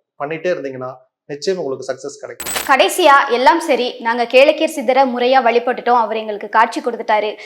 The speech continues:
Speaker 2: இதெல்லாம் பத்தாது, எங்களுக்கு கேளக்கியர் சித்தரை அவருடைய கோவில்ல போய் வழிபடணும் அப்படின்னு நிறைய பேர் கேக்குறீங்க. இவருடைய கோவில் எங்க இருக்கு அப்படின்னு கேக்குறீங்க. இதுக்கான பதிலை பார்க்கலாம்.
Speaker 1: இதுக்கு கோவில்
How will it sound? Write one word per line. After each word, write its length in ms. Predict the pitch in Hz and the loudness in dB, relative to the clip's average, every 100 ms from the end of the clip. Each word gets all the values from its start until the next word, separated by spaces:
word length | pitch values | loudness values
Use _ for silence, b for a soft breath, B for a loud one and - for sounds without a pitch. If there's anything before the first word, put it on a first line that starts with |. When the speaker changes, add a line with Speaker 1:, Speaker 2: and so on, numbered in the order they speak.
| B | B
Speaker 2:
இதெல்லாம் 340 | 240 254 349 | 2 4 6
பத்தாது, 540 | 302 262 285 247 240 - | 4 4 4 4 2 -2
எங்களுக்கு 500 | 240 233 226 240 311 | -6 -6 -2 -2 0
கேளக்கியர் 500 | - 339 415 370 320 | 2 4 4 0 -2
சித்தரை 260 | 285 240 262 | 0 4 6
அவருடைய 400 | 254 247 240 233 | 6 4 2 0
கோவில்ல 540 | - 311 381 403 320 - | 4 4 4 2 2 4
போய் 180 | 277 | 4
வழிபடணும் 580 | 240 233 254 254 226 240 202 | 4 2 2 2 0 -4 -6
அப்படின்னு 340 | 196 208 269 B B | -8 -4 -4 B B
நிறைய 340 | 269 277 370 370 | 4 6 6 2
பேர் 160 | 302 | 0
கேக்குறீங்க. 420 | 294 240 247 220 330 | 2 -2 -2 0 2
இவருடைய 500 | 330 294 277 262 262 | 4 6 6 4 6
கோவில் 440 | 311 381 392 285 | 6 6 2 0
எங்க 240 | 247 294 | 0 4
இருக்கு 200 | 285 - | 2 2
அப்படின்னு 300 | 226 190 226 240 | -4 -6 -10 -8
கேக்குறீங்க. 320 | 214 202 208 285 427 B B | -8 -8 2 2 2 B B
இதுக்கான 400 | 294 311 427 330 | -2 2 2 2
பதிலை 260 | 220 196 254 | -2 -2 -2
பார்க்கலாம். 420 | 214 - 196 185 - - | -2 -6 -12 -12 -12 0
Speaker 1:
இதுக்கு 320 | - 180 175 | 2 4 2
கோவில் 420 | 185 208 233 247 | 4 4 2 -2